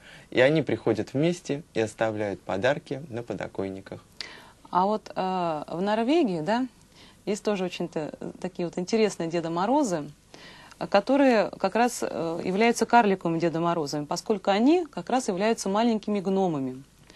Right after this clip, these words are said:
Speaker 2: Основной, самый характерный для них признак, опять-таки, красная шапочка.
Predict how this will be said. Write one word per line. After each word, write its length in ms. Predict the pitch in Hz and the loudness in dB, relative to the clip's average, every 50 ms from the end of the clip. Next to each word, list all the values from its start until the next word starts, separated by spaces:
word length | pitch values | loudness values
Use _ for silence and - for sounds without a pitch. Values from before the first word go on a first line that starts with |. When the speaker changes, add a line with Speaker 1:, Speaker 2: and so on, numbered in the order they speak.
| - - - - - - - - | -20 -20 -20 -20 -20 -20 0 2
Speaker 2:
Основной, 720 | - 185 - - 220 233 240 240 240 233 214 190 - - - - | 2 2 4 2 2 4 4 4 4 4 2 2 0 -2 -4 -10
самый 360 | 202 - - 247 233 202 196 - | -2 2 4 4 4 4 2 0
характерный 560 | - 202 196 - - - 214 196 185 175 165 | 0 0 0 -2 -2 0 0 2 2 0 0
для 140 | 156 175 170 | 0 -2 -2
них 180 | 170 175 - | -2 -4 -4
признак, 420 | - 254 302 330 247 180 156 - - | 0 2 4 4 4 2 -2 -6 -10
опять-таки, 500 | - - - - 240 247 - 214 - 175 | -14 -4 0 0 0 0 0 -2 -2 -2
красная 360 | - 196 208 226 - - 190 185 | 2 4 2 2 2 0 -2 -2
шапочка. 560 | - - 165 147 - - - - - - | 2 0 0 0 0 -6 -12 -12 -12 -16